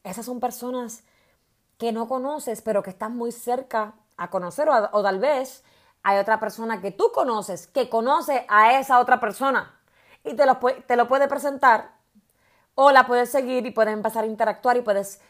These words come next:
comenzar una amistad a través de las redes sociales.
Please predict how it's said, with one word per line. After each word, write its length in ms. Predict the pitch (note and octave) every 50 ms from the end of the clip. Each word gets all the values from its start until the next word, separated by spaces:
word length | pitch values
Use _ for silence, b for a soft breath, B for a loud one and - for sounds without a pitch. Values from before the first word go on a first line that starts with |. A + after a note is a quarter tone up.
| b b
comenzar 560 | - A3+ A3+ A3 A3 G#3 G3 - A3+ G#3+ G#3+ G#3+
una 200 | G3+ G3+ G#3 G#3+
amistad 440 | G#3+ G#3 G3 - - - G#3+ F#3+
a 60 | G3 F#3
través 240 | F#3+ F3 E3+ D#3
de 60 | D#3+ F3+
las 140 | F#3 F#3+
redes 160 | F#3+ F#3+ F#3+ -
sociales. 580 | A#3 A#3 A3 D#4+ D#4 D4 C4 A#3+ B3 B3 -